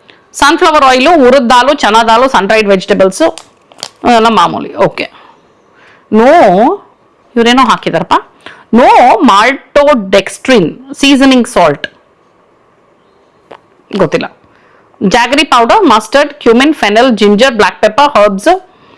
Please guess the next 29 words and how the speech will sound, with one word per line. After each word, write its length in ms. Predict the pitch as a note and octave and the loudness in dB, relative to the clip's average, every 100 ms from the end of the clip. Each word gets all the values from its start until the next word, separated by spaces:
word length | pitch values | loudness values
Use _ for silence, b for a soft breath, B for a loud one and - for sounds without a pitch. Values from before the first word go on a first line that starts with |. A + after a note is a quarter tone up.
| B B B B | B B B B
ಮತ್ತೆ 180 | B3+ D#4 | -2 0
ಹಿಂಗು, 360 | C#4 C#4 C#4+ D#4 | 2 2 4 2
ನ್ಯಾಚುರಲ್ 580 | B3+ A3+ A#3+ C#4 C4 B3 | 2 0 -2 0 2 2
and 180 | G#3+ | 2
nature 400 | G#3 A3 D4 C4+ | 0 0 0 0
identical 420 | A3+ G#3 G#3+ D4+ - | -2 -4 -2 -2 0
flavors 380 | F#3 D#3+ E3 G#3+ | 0 0 -2 0
ಇಲ್ಲೂನು. 360 | F#3+ D3+ - _ _ b b _ G#3 | 2 0 -4 _ _ b b _ -2
ಲೆಮನ್, 300 | A3 F4 - | 0 -2 -2
ವಿಟಮಿನ್ 400 | F#3+ F#3+ F#3 G#3 - | -2 -2 -2 -6 -6
ಇ. 140 | E3+ - - - _ - B B B - F3+ | -12 -12 -20 -20 _ -16 B B B -6 -4
ಓಕೆ, 160 | D4 | -4
so 560 | F4+ _ - C#4 C#4+ D#4+ | -8 _ -2 2 2 2
I 40 | |
think 240 | D4+ F#4+ F4+ | 0 2 4
ಇನ್ 140 | F4 | 4
ಮಿಕ್ಕಿದ್ರಲ್ಲೆಲ್ಲ 520 | F4 F4 E4 D#4+ D4+ | 2 0 2 2 2
ಉಪ್ಮಾ 300 | C#4 A#3+ C4 | 0 0 0
ಎಲ್ಲ 120 | B3+ B3 | 0 2
ಮಾಮೂಲಿನೇ 540 | B3 B3+ B3 G#3+ G3 | 2 2 2 2 0
ಇರುತ್ತಲ್ವಾ 400 | E3+ D#3+ D#3+ D#3+ | 0 -2 -4 -4
ಇಂಗ್ರೀಡಿಯೆಂಟ್ಸ್. 480 | D#3+ F3 E3 D#3+ - E3 b b b - | -4 -4 -4 -4 -6 -10 b b b -2
ರವೆ 200 | A#3+ C#4+ | 0 2
ಅಂತೂ 200 | D4+ D#4+ | 0 0
ಇದ್ದೇ 220 | B3+ G3+ | 0 2
ಇರುತ್ತೆ. 500 | F#3+ E3+ G#3+ - _ - | 0 0 -2 -4 _ -2
ಉದ್ದಿನ 240 | C4 C#4 | 2 2
ಬೇಳೆ, 220 | B3 C4 | 2 0
ಕಡಲೆಬೇಳೆ, 640 | C4 F#3+ G3 F3+ F#3 - | -2 -2 0 0 0 -4